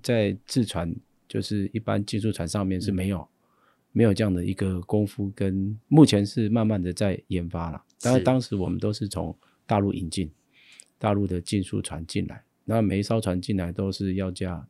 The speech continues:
Speaker 1: 二十几万这样，
Speaker 2: 哦。
Speaker 1: 二三万。但是你不能只有
Speaker 2: 成本很重欸，你们。
Speaker 1: 对啊，所以一个人还要再加两千五。<laughs>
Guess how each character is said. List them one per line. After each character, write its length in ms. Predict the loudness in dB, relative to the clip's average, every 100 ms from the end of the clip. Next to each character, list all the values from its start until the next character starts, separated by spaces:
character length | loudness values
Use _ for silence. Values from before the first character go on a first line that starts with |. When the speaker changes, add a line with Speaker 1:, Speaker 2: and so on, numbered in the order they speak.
| _
Speaker 1:
二 120 | -4
十 120 | -4
几 180 | -10 -10
万 200 | -10 -10
这 100 | -12
样， 80 | -18 -20 _ _
Speaker 2:
哦。 200 | -12 -4
Speaker 1:
二 120 | -4
三 220 | -2 -2
万。 220 | -2 -6 -10 _ _ _
但 120 | 4
是 60 | 6
你 280 | 6 6 2
不 160 | 2
能 180 | 4 4
只 140 | 4
有 140 | 2 0
Speaker 2:
成 260 | 0 -2
本 100 | -2
很 60 | -8
重 60 | -10
欸， 0 |
你 0 |
们。 160 | -6 -8 -8 -18 -20 -20 _ _
Speaker 1:
对 100 | 0
啊， 120 | 0 0
所 160 | 2
以 120 | 2
一 100 | 2
个 100 | 2
人 100 | 0
还 100 | 0
要 100 | -4
再 140 | -2 -2
加 200 | -2 -2
两 160 | -4 -8
千 200 | -8 -8
五。 120 | -10 -8
<laughs> 360 | -4 -4 4